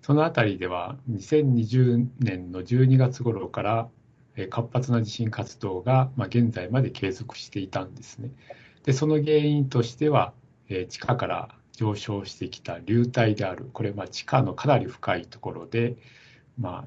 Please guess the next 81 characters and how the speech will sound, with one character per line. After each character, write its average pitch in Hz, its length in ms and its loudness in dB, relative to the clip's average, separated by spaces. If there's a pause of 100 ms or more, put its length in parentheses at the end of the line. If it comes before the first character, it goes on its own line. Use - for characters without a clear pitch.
十 110 240 2
五 131 160 4
キ 117 200 0
ロ、 98 220 -4
深 - 320 0
さ 131 140 4
十 139 220 4
五 135 160 0
キ 113 120 -4
ロ 98 80 -2
よ 90 60 -4
り 85 220 -10
深 - 240 -2
い 90 80 -2
と - 100 -18
こ 104 80 -8
ろ 117 80 -4
か 175 100 -2
ら 95 160 0
上 90 60 -6
が 92 120 -4
っ - 60 -16
て - 140 -20
き - 80 -20
た - 160 -16
流 85 280 -16 (100)
体。 87 300 -12 (720)
ま 127 60 -2
あ、 - 20 -2
そ 147 120 0
れ 151 100 6
が、 147 120 4 (840)
え 127 120 2
ー 127 60 -2
と、 120 100 -2
ま 131 240 8
あ、 107 40 2
能 113 60 -2 (100)
登 135 260 4
半 127 220 4
島 92 300 -6
の、 127 340 4 (600)
え 92 280 -8 (120)
ー、 - 20 -6
日 110 60 0
本 123 260 2
海 117 200 2
側、 107 320 -2 (160)
ま 107 100 -10
あ、 - 180 -16
北 143 120 2
岸 127 260 4
に 120 60 0
な 117 120 2
る 87 100 -4
ん 85 100 -8
で - 80 -12
す - 140 -18
け - 140 -10
れ - 100 -10
ど - 140 -14
も、 120 220 -6 (200)
地 123 140 0
元 151 240 2
で 165 100 2
は 156 140 4
外 147 280 0
浦 92 220 0
と - 160 -12
い - 20 -4
う - 20 -6
言 85 100 -8
い - 20 -16
方 90 240 -8
を 85 60 -12
す - 160 -10
る 95 100 -10
ん - 140 -14
で - 80 -16
す - 180 -18
ね。 113 140 -6